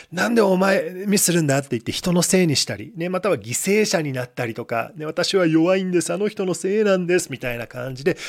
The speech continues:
すごい犠牲者のプレイをやったりとか。でも、このハイヤーセルフの視点っていうか、ハートの目線から見るとね、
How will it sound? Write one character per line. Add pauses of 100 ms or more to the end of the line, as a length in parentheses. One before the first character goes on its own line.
(100)
す
ご
い (260)
犠
牲
者
の
プ
レ
イ
を
や
っ
た
り
と
か。
で
も、
こ
の
ハ
イ
ヤ
ー
セ
ル
フ
の
視
点
っ
て
い
う
か、
ハ
ー
ト
の
目
線
か
ら
見
る
と
ね、